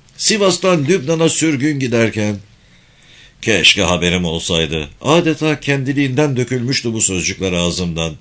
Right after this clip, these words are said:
Belki bir yardımım. Kalbinin derinliklerinde saklanan acı yüzünde belirdi.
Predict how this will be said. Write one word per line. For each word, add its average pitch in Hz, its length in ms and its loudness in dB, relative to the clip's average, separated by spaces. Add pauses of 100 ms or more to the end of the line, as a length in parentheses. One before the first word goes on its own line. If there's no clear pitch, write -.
(120)
Belki 101 420 2
bir 101 140 2
yardımım. 98 680 2 (760)
Kalbinin 160 560 4
derinliklerinde 147 760 -2
saklanan 90 680 -2
acı 117 260 0
yüzünde 98 580 0
belirdi. 78 560 -2